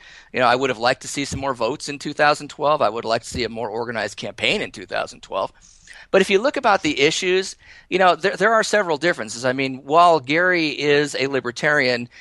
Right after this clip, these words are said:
he was a Republican at one point with libertarian leanings. I was never that way. <laughs> Uh, but the thing is, you know, talking about a perfect example, privatized prisons.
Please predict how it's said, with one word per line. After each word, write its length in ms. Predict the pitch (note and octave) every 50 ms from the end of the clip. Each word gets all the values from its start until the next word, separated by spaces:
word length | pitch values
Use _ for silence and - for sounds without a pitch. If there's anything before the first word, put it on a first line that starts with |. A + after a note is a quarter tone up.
| - -
he 140 | G3 F#3+
was 200 | F3 F3 E3 -
a 60 | D3 C#3
Republican 560 | C3+ B2+ - E3 D#3 A#2+ B2 - - A#2 A#2
at 80 | G2
one 200 | G#2+ A2 G2+ F2+
point 220 | - - A2+ G2+ F#2
with 120 | A2+ A2+
libertarian 560 | A#2+ B2 - A2+ - - A#2 G#2+ G2 F#2 F#2+
leanings. 480 | A2+ C3+ D3 A#2+ F#2+ D#2+ D2 - - - _ _ _ _ _ _
I 140 | - G2 F#2+
was 180 | G2 G#2 A2 B2
never 320 | B2+ C3 C3 A#2 A2+ F#2+
that 200 | G2+ F#2+ F2 -
way. 380 | - F2 - - - - A#2 - _
<laughs> 60 | - - - - - _ -
Uh, 80 | B2+
but 180 | A#2+ A#2 D3+ -
the 60 | - F3
thing 200 | - A3 G#3+ G#3
is, 200 | G3+ G3 - -
you 80 | -
know, 60 | G3
talking 320 | F#3+ - A3+ A3+ B3 A3 G#3
about 260 | F3 F3+ E3 C#3+ - -
a 80 | B2+ -
perfect 320 | - - G#3 - F#3 D#3+
example, 320 | D#3+ F3 F3 E3+ - D#3 -
privatized 600 | - - D#3 E3 D#3+ D3+ - D3+ C3+ C3 - -
prisons. 480 | - C3 A#2 - - - - - -